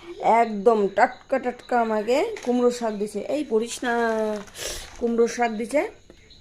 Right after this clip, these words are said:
আর বাজারের মধ্যে আমার এই দেখো, এই সবজি আছে। বৌদির ঘরে গেছিলাম তো ওই বিনস দিয়ে দিছিল, আর একটা বেগুন আছে, মূলো আছে,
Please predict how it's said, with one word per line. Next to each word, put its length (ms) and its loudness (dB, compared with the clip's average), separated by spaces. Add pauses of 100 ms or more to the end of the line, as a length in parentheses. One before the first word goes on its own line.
(380)
আর 180 2
বাজারের 460 4
মধ্যে 320 0
আমার 340 0
এই 240 2
দেখো, 280 -2
এই 180 0
সবজি 380 -8
আছে। 160 -14 (1300)
বৌদির 440 4
ঘরে 240 4
গেছিলাম 420 4
তো 80 2
ওই 160 4
বিনস 300 0
দিয়ে 220 -4
দিছিল, 260 -4 (180)
আর 100 2
একটা 200 -2
বেগুন 360 -2
আছে, 280 -4
মূলো 360 0
আছে, 260 -2